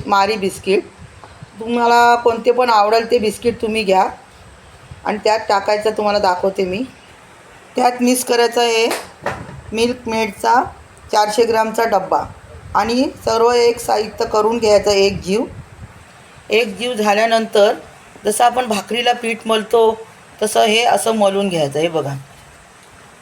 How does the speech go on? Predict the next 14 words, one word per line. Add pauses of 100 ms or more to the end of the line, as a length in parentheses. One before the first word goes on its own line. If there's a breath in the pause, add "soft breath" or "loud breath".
(1500)
हे
बघा, (260)
असं
मळून
घ्यायचं. (1300)
जोपर्यंत
त्याचा
गोळा
व्यवस्थित
बनत
नाही
तोपर्यंत
मळत
राहायचं.